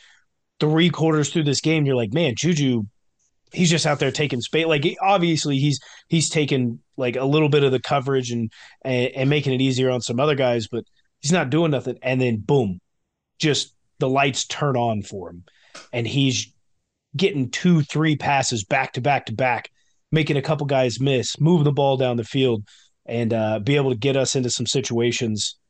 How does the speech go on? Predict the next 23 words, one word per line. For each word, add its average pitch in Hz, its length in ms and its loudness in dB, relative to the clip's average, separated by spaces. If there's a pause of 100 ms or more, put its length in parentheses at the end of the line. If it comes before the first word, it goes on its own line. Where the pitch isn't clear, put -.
(200)
that 131 140 2
were 110 120 -2
good, 110 340 -2
man. 98 160 -6
That, 120 300 -2
like, 113 340 -6 (240)
those 139 260 2
moments, 95 540 -8 (400)
that's 127 240 -4
what 113 120 -2
I 98 80 -4
loved. 87 420 -14 (1400)
That 139 160 -2
was 120 180 -2
great. 90 340 -12 (120)
And 147 120 -2
Corn 165 280 2
Dog, 90 200 -8
you 110 80 -10
can't 147 200 -2
forget 107 220 -10
Corn 92 240 -10
Dog. - 200 -20